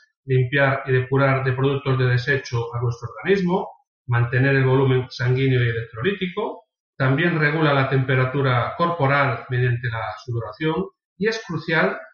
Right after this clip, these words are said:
para mantener un correcto rendimiento tanto físico como cognitivo. Por todo esto, podemos decir que nuestro cuerpo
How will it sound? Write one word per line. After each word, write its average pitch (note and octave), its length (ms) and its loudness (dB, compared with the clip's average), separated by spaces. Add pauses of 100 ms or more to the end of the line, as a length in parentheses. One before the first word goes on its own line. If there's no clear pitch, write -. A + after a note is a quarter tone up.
(160)
para G3+ 220 2
mantener F3 580 0
un G3+ 160 -4
correcto F#3+ 640 -2 (180)
rendimiento E3 800 0 (260)
tanto G3 340 -2
físico F#3+ 640 -2 (140)
como F#3 260 0
cognitivo. B2+ 680 -2 (640)
Por C#3+ 220 0
todo D3+ 180 2
esto, A3+ 400 0
podemos D#3+ 300 0
decir G3 460 0
que D#3 80 -2
nuestro D3+ 340 -2
cuerpo F3 540 -2